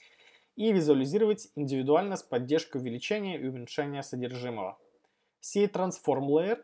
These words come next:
используется для визуализации настоящей иерархии трёхмерных слоёв,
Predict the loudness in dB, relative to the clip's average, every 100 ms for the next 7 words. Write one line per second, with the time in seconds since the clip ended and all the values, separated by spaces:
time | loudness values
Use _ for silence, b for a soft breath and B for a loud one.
0 | _ -12 -8 4 4 4 -2 -2 2 6
1 | 6 4 0 0 0 0 0 -2 -6 -6
2 | -8 _ -4 -4 0 2 2 2 -4 -4
3 | -2 0 0 -2 -6 -2 -2 -2 -4 -4
4 | -4 -6 -8 -6 -2 0 -2 -4